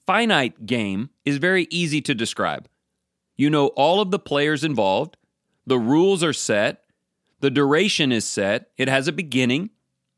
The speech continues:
it has a procedure and an end. And when it ends, there is a winner and there is a loser. The objective is to win.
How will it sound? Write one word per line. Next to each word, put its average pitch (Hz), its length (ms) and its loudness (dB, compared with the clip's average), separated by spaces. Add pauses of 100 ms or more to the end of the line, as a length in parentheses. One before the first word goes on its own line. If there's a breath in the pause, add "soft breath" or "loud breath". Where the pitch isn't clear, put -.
(140)
it 127 120 -2
has 131 200 0
a 156 60 -4
procedure 139 640 0
and 135 180 0
an 139 120 -2
end. 120 400 -2 (240)
And 120 200 0
when 131 160 2
it 208 200 0
ends, 131 480 -2
there 113 160 -2
is 117 100 0
a 113 60 0
winner 113 520 0
and 120 140 0
there 107 100 0
is 110 100 -2
a 113 40 2
loser. 117 460 0 (680)
The 135 140 2
objective 139 600 0 (120)
is 127 420 0 (280)
to 165 120 0
win. 180 380 -4